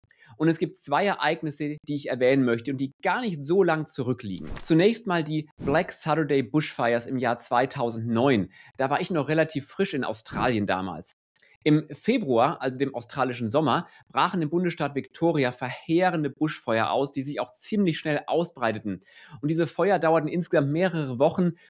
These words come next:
forderten hundertdreiundsiebzig Menschenleben, zerstörten tausende Häuser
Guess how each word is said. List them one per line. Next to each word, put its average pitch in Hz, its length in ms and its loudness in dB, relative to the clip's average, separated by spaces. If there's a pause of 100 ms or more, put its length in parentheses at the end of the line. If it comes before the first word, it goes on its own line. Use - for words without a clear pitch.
forderten 147 380 -2
hundertdreiundsiebzig 151 840 0
Menschenleben, 151 600 0
zerstörten 151 540 0
tausende 175 640 0
Häuser 160 400 2